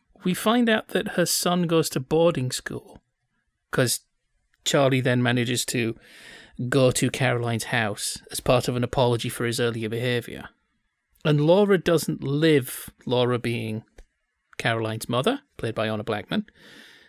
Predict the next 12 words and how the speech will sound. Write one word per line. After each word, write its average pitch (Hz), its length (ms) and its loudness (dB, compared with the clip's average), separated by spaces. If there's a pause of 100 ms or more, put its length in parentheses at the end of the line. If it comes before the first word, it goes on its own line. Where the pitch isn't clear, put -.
(160)
Laura 196 340 6
doesn't 165 360 2
live 156 560 2 (100)
at 139 140 -4
Caroline's 123 480 4
house 120 300 0
like 123 140 -4
she 127 160 -6
does 120 260 -4
in 113 280 -6 (480)
Earth 120 340 -2 (160)
Charlie. 117 580 -2